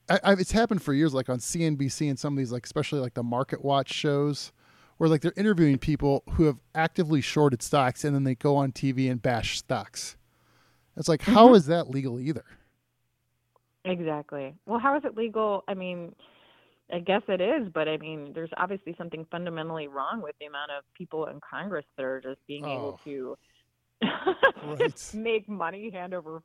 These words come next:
Speaker 2: fist
Speaker 1: I
Speaker 2: with
Speaker 1: thought there already
Speaker 2: what
Speaker 1: was
Speaker 2: they
Speaker 1: a
Speaker 2: know
Speaker 1: rule
Speaker 2: is
Speaker 1: about that, wasn't there?
Speaker 2: Uh, well, I mean, I, I guess we're living in a society where rules and <laughs> laws don't matter half the time, so.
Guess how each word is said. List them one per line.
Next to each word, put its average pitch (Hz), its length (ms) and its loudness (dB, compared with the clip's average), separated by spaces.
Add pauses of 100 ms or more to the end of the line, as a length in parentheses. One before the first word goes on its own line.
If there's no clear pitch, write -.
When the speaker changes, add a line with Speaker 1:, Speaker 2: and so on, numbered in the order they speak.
Speaker 2:
fist 160 240 -10 (100)
Speaker 1:
I 214 80 -2
Speaker 2:
with 254 120 -4
Speaker 1:
thought 277 180 0
there 240 140 0
already 226 260 0
Speaker 2:
what 180 100 -2
Speaker 1:
was 214 220 0
Speaker 2:
they 226 80 2
Speaker 1:
a - 20 4
Speaker 2:
know 160 80 0
Speaker 1:
rule 156 120 0
Speaker 2:
is 147 100 -2
Speaker 1:
about 113 340 -12
that, 101 280 -16
wasn't 147 340 -8
there? 277 280 -6 (1200)
Speaker 2:
Uh, 220 280 2
well, 226 180 0
I 226 120 4
mean, 226 140 -8
I, 196 200 -10
I 185 80 -10
guess 208 240 -8
we're 175 280 -6 (220)
living 175 280 -8
in 156 100 -8
a 151 100 -10 (100)
society 156 380 -4
where 143 160 -6
rules 156 460 -4
and 156 140 -2 (100)
<laughs> - 80 -8
laws 226 320 0 (500)
don't 175 300 0
matter 165 400 2
half 165 260 -2
the 170 60 -6
time, 151 500 -8
so. 143 220 -10